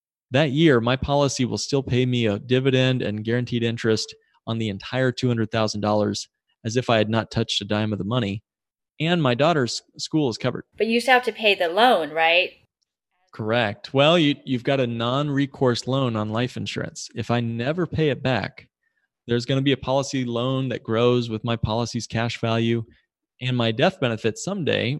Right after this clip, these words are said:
Speaker 1: will get netted out by whatever the loan was. So if I, uh, if I pass away, then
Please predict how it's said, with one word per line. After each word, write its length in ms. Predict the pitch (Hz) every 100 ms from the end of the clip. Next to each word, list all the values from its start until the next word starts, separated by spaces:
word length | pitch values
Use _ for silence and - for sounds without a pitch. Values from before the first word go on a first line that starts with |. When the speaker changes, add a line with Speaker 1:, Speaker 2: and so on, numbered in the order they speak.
| -
Speaker 1:
will 100 | 120
get 200 | 113 113
netted 460 | 113 113 131 143 120
out 420 | 123 127 110 -
by 120 | 110
whatever 340 | 107 110 113 113
the 80 | 104
loan 260 | 107 113
was. 260 | 104 - -
So 100 | 117
if 100 | 113
I, 240 | 131 131 - _ _ _ _ _ -
uh, 220 | 117 113
if 100 | 107
I 60 | 135
pass 300 | 131 147 -
away, 420 | 147 156 117 113
then 400 | 117 113 113 110